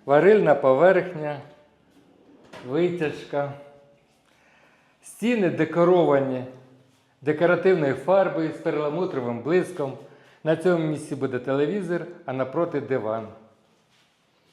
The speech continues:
Духова шафа та холодильник.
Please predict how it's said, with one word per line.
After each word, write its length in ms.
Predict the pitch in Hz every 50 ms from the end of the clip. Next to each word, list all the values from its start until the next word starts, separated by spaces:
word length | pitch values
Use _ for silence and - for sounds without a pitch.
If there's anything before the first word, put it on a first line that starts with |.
| _ _ _ _ _ _ _ _ _ _ _
Духова 480 | 139 160 170 165 180 233 240 233 208 160
шафа 640 | - - - 190 202 214 208 208 208 - 185 185 175 165 160 - - - - - - - - - - - - - - - _ _ _ _ _ _ _ _ _ _ _ _
та 120 | - 156 151
холодильник. 760 | 151 - 165 165 160 151 127 120 127 123 123 120 117 113